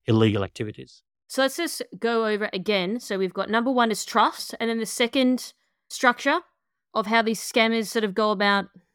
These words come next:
Speaker 2: their business.
Speaker 1: Yeah. So, so the stages are essentially put in place where the element of establishing trust. The second is really, like, the plot, which is the story, the
Speaker 2: Mm.
Speaker 1: narrative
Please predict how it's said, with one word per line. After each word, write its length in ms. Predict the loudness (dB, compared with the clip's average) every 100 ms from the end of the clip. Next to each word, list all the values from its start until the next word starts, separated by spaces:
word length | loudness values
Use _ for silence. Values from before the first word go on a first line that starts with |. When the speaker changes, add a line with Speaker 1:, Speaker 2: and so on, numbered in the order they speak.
| _
Speaker 2:
their 160 | -2 0
business. 640 | 2 -2 -2 -6 -8 -16 _ _ _ _ 0
Speaker 1:
Yeah. 200 | 2 2 _ _ _
So, 380 | 0 4 6 4
so 220 | 4 6
the 100 | 6
stages 460 | 2 6 8 8 6
are 120 | 4
essentially 800 | 4 2 2 2 -2 -4 -6 -10 _ -2
put 120 | 2
in 300 | 2 2 -4 0
place 340 | 4 4 2
where 300 | -2 0 0 -2 _ _ _
the 140 | 2 6
element 280 | 6 4 0
of 100 | -2
establishing 560 | 2 4 4 2 0
trust. 520 | 0 0 -2 -4 -16 -20 _ _ _ -4
The 80 | 2
second 360 | 4 4 2
is 160 | 2 0
really, 240 | 0 2
like, 200 | 2 2
the 80 | -2
plot, 340 | 2 4 4 0
which 160 | -4 -2
is 100 | -2
the 60 | -2
story, 380 | 2 4 4
the 100 | 2
Speaker 2:
Mm. 60 | 2
Speaker 1:
narrative 340 | 4 4 2